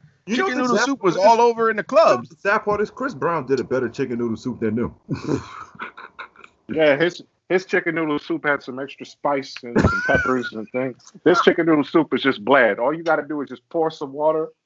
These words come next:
Speaker 1: Oh,
Speaker 3: huh,
Speaker 1: Lord.
Speaker 3: and, and, and just cut a couple pieces, ends of meat, and just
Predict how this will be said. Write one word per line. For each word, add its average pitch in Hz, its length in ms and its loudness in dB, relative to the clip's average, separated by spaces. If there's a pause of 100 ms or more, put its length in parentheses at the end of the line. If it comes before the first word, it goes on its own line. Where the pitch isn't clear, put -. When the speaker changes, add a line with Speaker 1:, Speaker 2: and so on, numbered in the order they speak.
Speaker 1:
Oh, 170 220 4
Speaker 3:
huh, - 60 -12 (120)
Speaker 1:
Lord. 156 280 2 (920)
Speaker 3:
and, 127 340 -12
and, 139 180 -2
and 131 120 -6
just 123 140 -10
cut - 180 4
a 151 60 2
couple - 260 -6
pieces, 160 480 -14
ends 147 260 -6
of 120 140 -8
meat, 160 300 -6
and 120 80 -12
just 120 120 -10